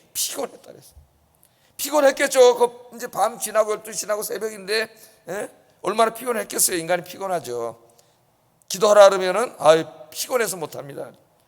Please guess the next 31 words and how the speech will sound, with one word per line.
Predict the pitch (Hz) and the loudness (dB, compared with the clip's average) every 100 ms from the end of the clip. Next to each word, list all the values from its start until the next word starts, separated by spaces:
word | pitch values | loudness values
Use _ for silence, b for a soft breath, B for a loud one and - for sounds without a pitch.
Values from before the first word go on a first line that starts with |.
| _ _ | _ _
새벽 | - 185 180 | -8 -8 -6
기도해라 | 170 165 160 | 0 2 4
그러면은 | 151 151 185 226 - b | 2 -2 -8 -10 -16 b
"아, | 143 | -6
피곤해서 | 143 - - 285 240 - | -4 -6 0 0 0 -2
못한다." | 175 143 - - - _ _ _ | -6 -8 -12 -20 -20 _ _ _
피곤해서. | - 170 120 - - _ _ _ _ - - _ _ _ _ _ _ _ _ _ _ - | -16 -12 -12 -14 -20 _ _ _ _ -20 -20 _ _ _ _ _ _ _ _ _ _ 2
아유, | 180 208 | 6 6
바빠서 | 202 202 202 262 240 | 4 -2 -2 0 0
못합니다. | 208 190 185 165 | -2 0 -2 -4
이런 | 170 185 262 | -10 -8 -8
일도 | 233 214 | -8 -12
있고 | 226 | -10
저런 | - - 226 | -8 -8 -10
일도 | 226 | -10
있고 | 190 | -12
너무나 | 175 285 285 | -10 -4 0
바빠서 | 208 - 180 175 b b | 0 -2 -10 -14 b b
기도 | 170 190 | -14 -10
못합니다. | 139 131 127 - _ _ _ b b b | -10 -10 -14 -16 _ _ _ b b b
정말 | - 165 311 392 339 | -4 0 2 8 8
어리석은 | 220 190 170 160 | 8 2 -2 -4
사람이죠. | 127 127 120 - 101 _ _ _ _ _ _ | -4 -6 -10 -20 -20 _ _ _ _ _ _
우리 | - 180 202 | -12 -10 -8
인생에 | 175 175 180 | -6 -6 -6
기도만큼 | - 160 170 160 151 | -8 -6 -6 -8 -10
더 | 156 | -14
중요한 | - 139 143 | -12 -12 -12
일이 | 131 147 | -12 -14
어디 | 120 | -14
있어요? | 110 - | -16 -20